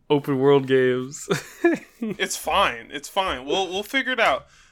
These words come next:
Speaker 2: We'll jump that hurdle when we get to it. It's too late. No going back now. We did it.
Speaker 1: Yeah.
Speaker 2: We're gonna keep going.
Speaker 1: I took
Speaker 2: We
Speaker 1: those
Speaker 2: gotta
Speaker 1: X P points.
Speaker 2: Yeah, exactly.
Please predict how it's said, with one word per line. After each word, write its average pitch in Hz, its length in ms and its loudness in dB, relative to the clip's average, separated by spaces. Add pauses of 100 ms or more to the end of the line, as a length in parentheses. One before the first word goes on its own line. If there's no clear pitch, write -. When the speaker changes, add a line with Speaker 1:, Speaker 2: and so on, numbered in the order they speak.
(120)
Speaker 2:
We'll 160 140 -14
jump 202 240 -4
that 190 140 0
hurdle 185 280 -2
when 180 100 -8
we 180 60 -14
get 165 220 -8
to 165 100 -10
it. 143 40 -6
It's - 140 -10
too 220 200 -8
late. 196 400 -6
No 175 160 -6
going 175 280 -8
back 165 280 0
now. 156 420 -4
We 160 160 -14
did 156 240 -2
it. 147 200 -4 (200)
Speaker 1:
Yeah. 135 480 -2
Speaker 2:
We're 139 80 -10
gonna 151 140 -4
keep 156 200 -14
going. 151 200 0
Speaker 1:
I 131 100 4
took 143 220 0
Speaker 2:
We 143 60 -10
Speaker 1:
those 120 180 2
Speaker 2:
gotta 117 80 0
Speaker 1:
X - 160 -4
P 117 120 -2
points. 113 640 -6 (840)
Speaker 2:
Yeah, 160 180 -2
exactly. 165 460 0